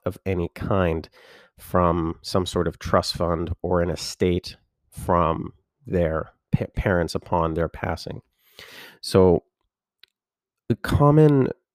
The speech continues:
belief is that wealth is sort of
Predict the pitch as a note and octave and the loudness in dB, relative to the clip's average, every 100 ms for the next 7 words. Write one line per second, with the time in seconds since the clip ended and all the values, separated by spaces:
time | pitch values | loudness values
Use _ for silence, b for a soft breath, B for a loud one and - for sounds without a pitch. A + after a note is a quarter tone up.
0 | _ _ _ _ A#2+ G#2+ F#2+ G2 F#2 - | _ _ _ _ -4 0 2 2 0 -4
1 | - F#2+ F2+ F2 - - F2 F2 - G#2+ | -2 0 0 0 -6 -6 -4 -4 -6 -10
2 | G#2+ F#2+ G2 - - G2+ F#2 E2+ - - | -4 -2 -2 -6 -4 0 0 -2 -8 -12
3 | - - F2+ F2 - | -16 -8 -6 -6 -10